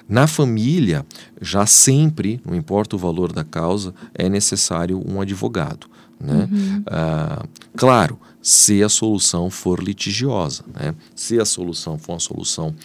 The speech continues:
Speaker 1: consensual, aí até por esses nossos convênios nós conseguimos com as práticas, os núcleos de práticas jurídicas que são parceiros nossos, né? A,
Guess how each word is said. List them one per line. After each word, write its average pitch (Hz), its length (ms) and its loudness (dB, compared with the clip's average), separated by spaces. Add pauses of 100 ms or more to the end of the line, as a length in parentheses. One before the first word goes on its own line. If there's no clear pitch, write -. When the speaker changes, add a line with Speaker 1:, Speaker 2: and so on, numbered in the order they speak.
(160)
Speaker 1:
consensual, 95 960 0 (320)
aí 92 440 0
até 82 280 -4
por 95 200 -6
esses 87 200 -6
nossos 85 300 -6
convênios 87 640 -4
nós 82 140 -4
conseguimos 92 600 -6
com 95 240 -6
as 98 140 -4
práticas, 82 640 -4 (300)
os 82 100 -8
núcleos 90 260 -2
de 85 60 -6
práticas 82 380 -4
jurídicas 82 500 -4
que - 160 -6
são 82 400 0 (300)
parceiros 80 600 0
nossos, 87 460 -2 (320)
né? 80 240 -4 (240)
A, 80 720 -4